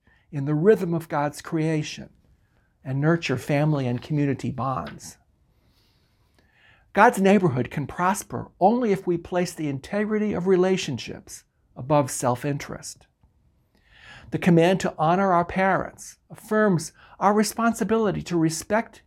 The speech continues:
and show gratitude for all those who have come before us and helped shape us. God's admonitions against violence,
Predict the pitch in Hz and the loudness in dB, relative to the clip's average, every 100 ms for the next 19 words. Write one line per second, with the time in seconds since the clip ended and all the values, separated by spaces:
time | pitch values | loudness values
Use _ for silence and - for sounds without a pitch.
0 | _ _ _ _ - 175 220 208 190 190 | _ _ _ _ -8 -2 2 2 4 6
1 | 180 160 147 127 127 165 151 190 226 226 | 4 0 -4 -4 -6 -8 -2 2 4 4
2 | 220 170 156 160 170 175 165 185 175 139 | 4 4 4 2 -2 -4 -4 -2 -2 -4
3 | - 160 143 123 - - - _ _ _ | 0 0 2 -2 -8 -16 -20 _ _ _
4 | _ _ - 139 151 151 - 160 156 - | _ _ -8 0 0 0 0 0 0 -6
5 | - - - _ _ _ _ _ _ _ | -16 -18 -20 _ _ _ _ _ _ _
6 | _ _ _ _ _ - 170 185 190 190 | _ _ _ _ _ 4 6 6 4 2
7 | 180 175 185 185 147 151 131 160 156 139 | 2 2 2 0 -2 -4 -2 -4 -4 -2
8 | 156 190 170 - - - | 2 4 2 -2 -10 -18